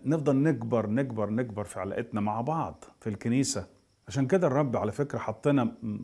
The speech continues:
مع بعض كأعضاء كتيرة في جسده الواحد، بيقول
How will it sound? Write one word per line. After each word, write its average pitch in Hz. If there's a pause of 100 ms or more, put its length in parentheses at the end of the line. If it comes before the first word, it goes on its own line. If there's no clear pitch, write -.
(120)
مع 110
بعض 120 (100)
كأعضاء 98
كتيرة 120
في 110
جسده 113
الواحد، 107
بيقول 95